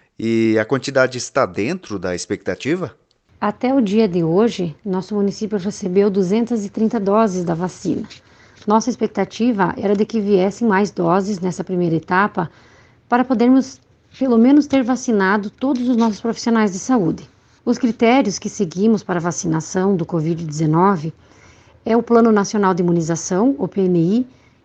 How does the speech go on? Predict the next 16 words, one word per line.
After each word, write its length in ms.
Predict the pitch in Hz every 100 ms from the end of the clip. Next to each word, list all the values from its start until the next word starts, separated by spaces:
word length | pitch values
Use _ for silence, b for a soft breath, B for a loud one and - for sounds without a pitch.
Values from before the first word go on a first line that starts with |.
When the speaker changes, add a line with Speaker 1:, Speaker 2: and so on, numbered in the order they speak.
| -
Speaker 2:
e 80 | 254
os 80 |
do 120 | 220 240
Estado 420 | 233 - 190 190
de 80 | -
Santa 220 | 180 175
Catarina 600 | 214 226 214 202 254 277
e 120 | -
também 340 | 285 254 220
as 60 | 233
deliberações 640 | 208 220 220 226 220 226 196
da 100 | 247
cib. 560 | - 220 180 160 - - _ _ -
Speaker 1:
Já 200 | 110 117
foram 300 | - 147 151
imunizados 880 | 147 139 139 120 110 123 120 -